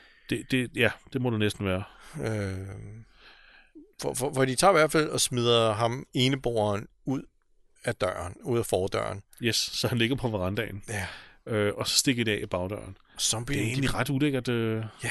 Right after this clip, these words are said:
Speaker 2: de begynder at grave helt
Speaker 1: Ja.
Speaker 2: vildt i hans indvold.
Speaker 1: Jeps.
Speaker 2: Og man, og det, den, den, øh, ligesom s-, øh, holder billedet i lang tid.
Speaker 1: Ja, ja, der er, og panorerer ind på det, og det
Speaker 2: Ja.
Speaker 1: hele, og det er,
Speaker 2: Det er sådan
Speaker 1: uh,
Speaker 2: meget,
Speaker 1: blodigt helvede,
Speaker 2: øh,
Speaker 1: altså. Der var
Speaker 2: meget
Speaker 1: meget, jeg fik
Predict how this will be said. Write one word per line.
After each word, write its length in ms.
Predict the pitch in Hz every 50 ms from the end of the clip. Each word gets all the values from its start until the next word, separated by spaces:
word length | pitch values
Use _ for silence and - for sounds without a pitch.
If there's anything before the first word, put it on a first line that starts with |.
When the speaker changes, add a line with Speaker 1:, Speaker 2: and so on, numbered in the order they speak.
| - -
Speaker 2:
de 60 | - 131
begynder 240 | 120 - 165 165
at 60 | 147 -
grave 440 | - - 104 110 127 156 175 170
helt 180 | - - 208 190
Speaker 1:
Ja. 60 | 156 151
Speaker 2:
vildt 200 | 180 170 180 175
i 60 | 170
hans 360 | 156 151 139 135 127 - - -
indvold. 460 | 151 135 143 147 151 147 143 151 151 - - - 107
Speaker 1:
Jeps. 260 | 107 - - - - - _ _
Speaker 2:
Og 100 | - 120
man, 260 | 127 139 135 160 180 175
og 120 | - 147 113
det, 160 | 117 110 95 - _ _ -
den, 180 | 131 120 107 101
den, 260 | - 120 113 110 107
øh, 340 | 104 101 98 95 95 101 110
ligesom 240 | - - 104 117 107
s-, 180 | - - - - - -
øh, 240 | - 113 110 110 107
holder 340 | - 101 123 170 156 156 196 - - _ _ _ _ _ _ -
billedet 300 | 117 117 143 151 120 113
i 40 |
lang 300 | 101 104 107 180 262 214
tid. 160 | - - 131 - 143 - - -
Speaker 1:
Ja, 100 | - 120
ja, 120 | 139 156 160 -
der 60 | 117
er, 100 | 110 110
og 240 | 113 107 107 104 95 - - 123 120 - - -
panorerer 400 | - 107 95 98 95 98 98 101
ind 220 | 113 147 196 185 -
på 180 | - 139 127
det, 60 | 131 139
og 60 | 127
det 60 | 113
Speaker 2:
Ja. 140 | 104 117 117
Speaker 1:
hele, 140 | 120 131 131
og 80 | - -
det 100 | 107 110
er, 40 | 113 - - -
Speaker 2:
Det 100 | 131 127
er 40 | 117
sådan 220 | - 131 117 254 233
Speaker 1:
uh, 140 | 226 180 135
Speaker 2:
meget, 240 | 113 107 - 131 -
Speaker 1:
blodigt 480 | - 269 226 214 196 180 165 147 131
helvede, 200 | 127 120 110 117
Speaker 2:
øh, 60 | 113 95
Speaker 1:
altså. 200 | 92 - - 104 - - - - - - - - - - - - - - - -
Der 60 | 107
var 80 | 117 120
Speaker 2:
meget 200 | 117 110 - 175
Speaker 1:
meget, 120 | 139 -
jeg 60 | 101 -
fik 20 | 208